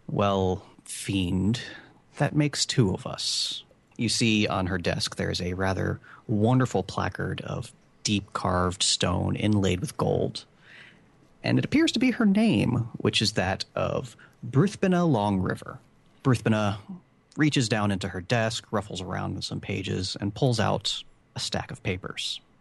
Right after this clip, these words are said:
<sighs> "We have a job for somebody of your type. We received word from the Thracian Merchants Guild that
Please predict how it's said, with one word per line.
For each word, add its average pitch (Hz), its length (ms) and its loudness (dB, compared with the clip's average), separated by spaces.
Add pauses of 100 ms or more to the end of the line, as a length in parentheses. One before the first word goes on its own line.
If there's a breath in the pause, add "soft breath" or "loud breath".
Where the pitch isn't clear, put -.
(840 soft breath)
<sighs> - 440 -8
"We 143 160 6
have 160 140 6
a 151 40 0
job 117 440 2
for 95 580 -2 (800)
somebody 98 680 -2
of 92 140 -4
your 95 240 -2
type. - 380 -6 (680)
We 160 80 4
received 185 520 2
word 120 380 2
from 92 280 0
the 92 180 0
Thracian 90 640 -2
Merchants 87 440 -4
Guild - 400 -6 (100)
that - 400 -4